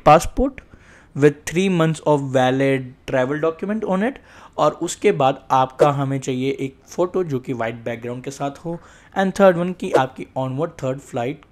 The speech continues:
जो भी onward जो थर्ड फ्लाइट आपकी, कौन सी डेस्टिनेशन पे जो आप जा रहे हो, उसकी टिकट आपको हमें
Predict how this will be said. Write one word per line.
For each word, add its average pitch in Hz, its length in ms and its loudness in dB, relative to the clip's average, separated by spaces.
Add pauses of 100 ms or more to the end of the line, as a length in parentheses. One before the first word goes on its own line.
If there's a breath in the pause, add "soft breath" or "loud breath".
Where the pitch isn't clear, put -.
(300)
जो 147 160 -4
भी 143 200 -2 (140)
onward 160 340 0
जो 143 240 -4 (140)
थर्ड 135 100 -6
फ्लाइट 120 280 -6
आपकी, 123 260 -10 (320)
कौन 160 160 -8
सी 151 100 -14
डेस्टिनेशन 131 480 -6
पे 123 60 -10
जो 120 120 -6
आप 113 80 -8
जा 117 100 -8
रहे 180 140 -8
हो, 208 60 -12 (320 loud breath)
उसकी - 220 -8
टिकट 127 400 -10
आपको 120 320 -4
हमें 151 220 -6